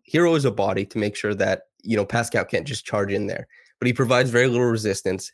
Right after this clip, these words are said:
It all comes from the dig downs. Pascal struggles with that, and they're sending those digs largely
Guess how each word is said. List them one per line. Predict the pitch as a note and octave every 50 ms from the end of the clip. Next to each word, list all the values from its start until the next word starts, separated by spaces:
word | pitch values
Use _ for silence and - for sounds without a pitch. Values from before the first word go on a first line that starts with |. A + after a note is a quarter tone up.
| - -
It | - A#2+ A#2 -
all | - B2 C3+ C3
comes | - - B2 A#2 -
from | A#2 A2+ A2
the | G2+ G#2
dig | - G2+ G2+ A2+
downs. | D3+ - - - - - _ _ _ _ _ _ _
Pascal | - B2+ A#2 A#2+ C3 C3+ - - B2+ B2 A#2+
struggles | - - - - A#2 A#2+ A#2+ A2+ G#2 G#2+
with | G2+ G2 - _
that, | - F2+ F2+ - - - _ - _ _
and | - G#2+ G#2+
they're | G#2+ G2+
sending | - - C#3 F#3 A3+ G3 D3
those | A#2 G#2 G#2 -
digs | - G#2+ G2 A#2 A#2
largely | A#2+ B2 E3+ A3+ B3 A#3 E3 C#3 - F#2 - -